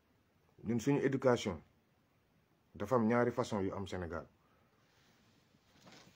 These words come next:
Éducation unipolaire,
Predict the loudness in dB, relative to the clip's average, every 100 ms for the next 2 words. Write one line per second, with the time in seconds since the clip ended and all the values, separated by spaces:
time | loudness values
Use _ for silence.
0 | -20 -20 -20 _ -20 _ -20 -20 _ _
1 | -2 0 4 4 4 2 -4 -6 _ 0
2 | 2 4 6 8 8 4